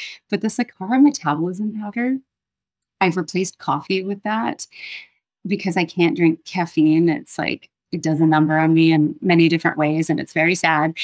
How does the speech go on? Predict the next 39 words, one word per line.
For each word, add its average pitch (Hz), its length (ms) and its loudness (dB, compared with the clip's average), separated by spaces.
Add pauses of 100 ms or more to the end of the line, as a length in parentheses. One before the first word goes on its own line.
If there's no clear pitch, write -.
(280)
But 180 300 2
I've 175 240 -2
switched - 320 -8
to - 80 -8
the 180 640 -2
metabolism 202 600 -4
powder 165 260 0
in 165 80 4
the 170 80 4
morning, 185 500 2
and 170 180 4
the 170 60 0
cacao 190 760 0
just 170 220 -6
gives 170 160 -4
me 185 140 0
enough 170 320 2
energy 160 640 2 (380)
to - 80 -2
kinda 170 240 4
get 160 240 -2
through. 247 360 0
It - 100 -6
helps 165 200 -6
satiate 165 500 -2
cravings, 220 640 -4
and 165 280 4
I'm 180 120 -4
not 180 160 -2
a 185 40 -4
big 175 400 -4 (300)
breakfast - 400 -4
eater, 220 300 -2
which 208 180 -6
is 160 80 -2
a 170 60 -4
problem 180 520 -2
that 175 300 0
I'm 165 180 2